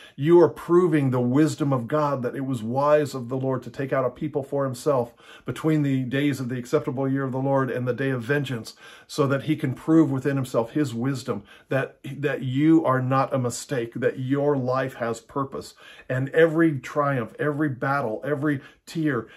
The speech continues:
that you go through, every, every, uh, difficulty, God is proving Christ in you, the hope of glory, and he's making his wisdom known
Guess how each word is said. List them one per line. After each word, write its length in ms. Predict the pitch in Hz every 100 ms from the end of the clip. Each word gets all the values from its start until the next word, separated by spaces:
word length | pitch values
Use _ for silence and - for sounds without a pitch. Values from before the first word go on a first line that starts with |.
| -
that 160 | 127 120
you 320 | 139 139 160
go 280 | 127 147 165
through, 300 | 160 127 117
every, 320 | 135 147 139
every, 380 | 135 143 143 131 - _ _
uh, 200 | - 120
difficulty, 680 | 113 165 165 - 131 120 113 - - _ - 131
God 280 | - 151 165
is 120 | 139
proving 480 | - - 165 151 131
Christ 480 | - 151 160 - -
in 180 | 170 165
you, 160 | 147 131
the 120 | 131
hope 220 | 151 143
of 140 | 131
glory, 540 | 113 139 143 135 123 127
and 140 | 123
he's 340 | 113 135 113 113
making 500 | 127 135 143 143 117
his 300 | 147 156 131
wisdom 560 | 135 135 - 120 117
known 400 | 131 139 120 110